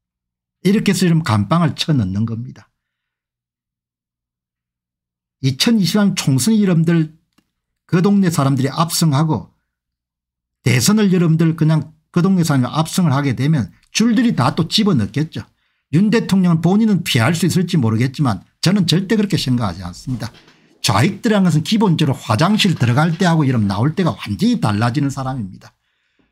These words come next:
본인들이 정권 탈취를 정당화할 수 있으면은, 예, 모든 죄를 다 만들어낼 수 있는 것이 그 동네 사람들인 겁니다. 낭만적으로 "나는 괜찮겠지." 그렇게 생각할 수도 있겠는데 그거는,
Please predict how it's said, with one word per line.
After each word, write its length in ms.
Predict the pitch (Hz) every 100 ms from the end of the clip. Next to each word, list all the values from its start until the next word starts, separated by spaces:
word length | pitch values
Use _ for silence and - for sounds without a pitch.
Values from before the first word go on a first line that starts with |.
| _ -
본인들이 680 | 190 240 240 202 208 202
정권 440 | - 208 202 214 202
탈취를 760 | - 190 - 190 120 151 - _ _ _
정당화할 600 | - 120 120 180 202 151
수 120 | 151
있으면은, 640 | 113 - 165 117 107 160 101 - -
예, 80 | 117
모든 680 | 92 101 170 233 311 320 269
죄를 320 | 127 120 -
다 160 | 135 143
만들어낼 560 | 127 113 120 190 117 98
수 120 | 113
있는 180 | 98 95
것이 300 | 90 - -
그 160 | 123
동네 260 | 151 156 113
사람들인 460 | - 87 78 _ _
겁니다. 380 | _ _ _ _ _ _ _ _ _ _ -
낭만적으로 1000 | 123 156 170 175 160 127 110 156 156 -
"나는 340 | 117 156 180 160
괜찮겠지." 600 | 107 104 127 147 160 -
그렇게 220 | 147 143
생각할 460 | - 160 160 156 165
수도 120 | 110
있겠는데 560 | 95 123 151 170 110
그거는, 320 | - 143 170